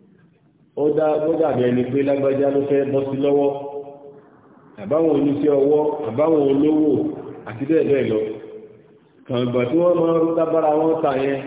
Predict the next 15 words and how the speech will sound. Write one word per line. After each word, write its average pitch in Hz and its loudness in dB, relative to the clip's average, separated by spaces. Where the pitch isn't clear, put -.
tá 165 -4
ń 160 0
pè 160 0
lórogún 135 2
òwò. 131 2
Aburú 143 2
ìbẹ̀rù 120 2
tó 151 0
aburú 143 2
ká 160 -2
tó 165 -2
tò 147 -4
sójú 135 -2
ọ̀nà 127 0
náà. 117 -2